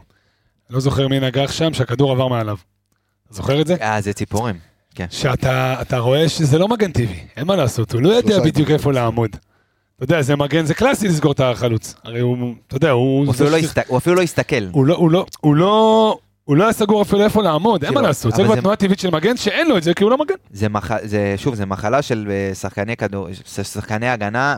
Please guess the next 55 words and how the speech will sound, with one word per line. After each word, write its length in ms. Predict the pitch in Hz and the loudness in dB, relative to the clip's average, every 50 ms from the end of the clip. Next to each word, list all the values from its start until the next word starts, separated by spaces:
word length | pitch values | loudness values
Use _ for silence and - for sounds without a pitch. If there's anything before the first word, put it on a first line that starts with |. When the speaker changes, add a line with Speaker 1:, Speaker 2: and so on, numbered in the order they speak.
| - _ | -6 _
Speaker 2:
פה 140 | - 120 117 | -2 -2 0
בארץ. 320 | 107 104 113 123 127 123 127 | 0 0 0 -2 -2 -2 0
Speaker 1:
בארץ 200 | 135 143 151 139 | 0 0 0 0
Speaker 2:
אז 40 | 123 | -2
Speaker 1:
ישראל, 320 | 120 - 120 123 127 120 | -4 -4 -2 0 0 0
כן. 60 | 113 | 0
Speaker 2:
וואו, 420 | 117 123 135 147 151 147 143 127 117 | 0 0 2 2 2 2 2 0 -2
זה, 180 | 104 117 113 110 113 | -2 -2 -2 -2 -2
יש 180 | 120 123 - - | -4 -4 -4 -4
כזה 260 | - 135 117 123 120 | -2 -2 0 0 0
בערימות. 600 | 120 113 107 110 110 110 117 131 127 107 - _ _ _ _ _ _ _ _ | 0 0 0 0 -2 -2 -2 0 0 0 -2 _ _ _ _ _ _ _ _
ואתמול, 880 | 92 90 92 95 98 98 98 98 101 101 98 95 101 - - 151 180 185 | -16 -10 -6 -4 -2 -2 -2 -2 -4 -4 -4 -6 -6 -4 -2 0 0 0
אתה 120 | 170 156 | 0 0
יודע, 160 | 151 170 190 160 123 117 80 110 | 0 2 2 0 0 -2 -4 -4
אתה 120 | 117 - | -2 0
רואה 120 | 113 127 165 | 0 0 2
את 100 | 190 208 | 0 0
הקרוס, 440 | 196 - 135 117 110 113 - - - _ _ _ _ _ _ | -2 0 0 0 0 0 -2 -6 -12 _ _ _ _ _ _
הוא 100 | _ 104 | _ -6
אפילו 160 | 107 - 160 175 | -2 -2 -2 -2
לא 60 | 202 | -2
מסתכל 300 | 202 - - 143 - 180 | -2 -4 -4 -2 0 0
על, 100 | 180 165 | 0 0
הוא 200 | 139 - 120 120 - | 0 -2 -6 -10 -12
מסתכל 280 | 123 123 - 143 - 175 | -14 -8 -6 -4 -2 0
על 140 | 180 170 151 | 0 0 0
הכדור, 400 | 135 - 110 104 110 113 123 139 | 0 -2 -2 0 2 0 0 0
הוא 120 | 156 117 - | -2 -6 -6
מחפש 340 | 120 117 - 156 170 165 | -6 -4 -2 -2 -2 0
את 60 | - 143 | -2 -2
הכדור, 380 | - - 113 110 131 165 214 | 0 0 0 2 2 2 2
במקום 180 | 220 - 202 202 | 2 0 -2 -4
לס-, 120 | 190 - 226 - | -2 -4 -8 -8
מחפש 280 | - - 151 - 202 - | -8 -6 -4 -4 -4 -4
את 60 | - | -4
השחקן 300 | 180 - - - 202 196 | -6 -6 -6 -6 -2 -2
בגב 240 | 175 165 190 214 240 | 0 0 0 -2 -2
שלו, 340 | - 185 151 139 139 143 - _ _ _ _ _ _ _ _ _ _ _ | 0 0 2 2 2 0 0 _ _ _ _ _ _ _ _ _ _ _
הוא 120 | - 120 | -6 -4
אפילו 160 | 127 - 247 | -2 0 2
לא 80 | 277 320 | 2 2
היה 100 | 302 302 | 2 2
מודע 280 | 277 233 190 220 254 285 | 0 0 0 0 0 0
לזה 180 | 254 214 180 | 0 -2 -4
שיש 160 | - 160 135 | -6 -8 -8
לו 60 | 131 131 | -8 -6
שחקן 300 | - 139 - 135 120 113 | -4 -4 -4 -2 -4 -4
בגב. 220 | 107 101 104 92 - - - | -2 -2 -2 -4 -4 -6 -8
אתה 120 | 95 - 101 | -6 -4 -2
Speaker 1:
נכון. 160 | 101 113 139 | 0 0 0
Speaker 2:
מבין? 180 | 160 - 139 - - | -2 -4 -6 -6 -2
פה, 160 | - 185 196 196 160 | -2 0 0 0 -2
ופה 200 | 156 - 196 208 247 | -2 0 0 0 0
מתחילה 260 | - - 220 196 190 | 0 0 0 0 0
הבעיה. 320 | 185 185 - 170 160 131 | 2 2 2 2 2 0